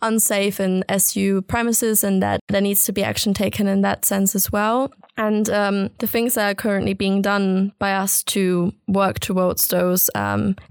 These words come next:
aims is, um, external consultations, for example, uh, with organizations like Sisters Uncut or Hollaback to, um,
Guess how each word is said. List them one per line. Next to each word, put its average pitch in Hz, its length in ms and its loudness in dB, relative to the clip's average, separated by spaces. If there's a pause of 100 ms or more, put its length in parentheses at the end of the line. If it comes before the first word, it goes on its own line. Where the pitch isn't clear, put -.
aims 196 420 0
is, 190 380 0
um, 190 320 0
external 220 600 0
consultations, 220 800 0
for 214 180 0
example, 202 840 0
uh, 208 340 0
with 202 400 0
organizations 196 600 0
like 208 140 -2
Sisters 190 360 0
Uncut 202 360 -2
or 196 120 -2
Hollaback 208 640 -2
to, 196 600 0
um, 185 560 0